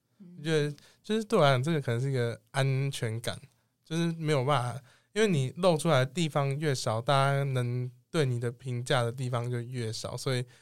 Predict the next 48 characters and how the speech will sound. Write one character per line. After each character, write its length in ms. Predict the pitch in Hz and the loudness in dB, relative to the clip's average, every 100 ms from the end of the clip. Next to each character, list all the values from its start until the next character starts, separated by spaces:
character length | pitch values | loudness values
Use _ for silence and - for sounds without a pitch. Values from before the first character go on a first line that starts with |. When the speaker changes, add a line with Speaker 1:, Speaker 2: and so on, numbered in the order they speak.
| _ _ | _ _
Speaker 2:
就 100 | 160 | -12
尽 140 | 147 160 | -2 0
量 160 | 147 | 2
把 120 | 135 | 2
自 140 | 123 135 | 2 -2
己 80 | 123 | 0
包 240 | 123 123 | 2 4
到 160 | 131 123 | 4 2
没 140 | 123 | 0
有， 180 | 117 113 - _ _ | -2 -4 -12 _ _
就 100 | 143 | -6
是 200 | 131 131 | -4 0
让 120 | 143 | 2
人 120 | 120 | 2
家 120 | 127 127 | 2 2
没 120 | 127 | 0
有 100 | 117 | 0
办 300 | 127 107 120 | 0 0 -4
法 40 | - _ _ _ | -10 _ _ _
给 140 | 123 120 | -2 0
你 120 | 120 | 0
任 140 | 131 | 0
何 140 | 120 113 | 0 -2
评 220 | 120 110 | -4 -4
价， 260 | 120 107 | -2 -2
就 140 | 123 123 | -2 -2
是 120 | 127 | -4
对 160 | 131 143 | -2 0
我 60 | |
来 80 | 117 | 0
讲 140 | 113 | 0
是 120 | 110 131 | -4 -4
一 60 | |
个 100 | 127 | -6
给 160 | 107 110 | -6 -8
自 140 | - | -6
己 160 | 117 110 | -8 -8
安 140 | 135 127 | -6 -4
全 140 | 120 110 | -4 -4
感 120 | 101 | -6
很 160 | 107 | -8
重 160 | 110 117 | -6 -4
要 160 | 113 110 | -2 -4
的 120 | 110 | -6
一 20 | |
个 80 | 110 | -6
方 320 | - 98 110 | -8 -8 -10
法。 240 | - - | -12 -14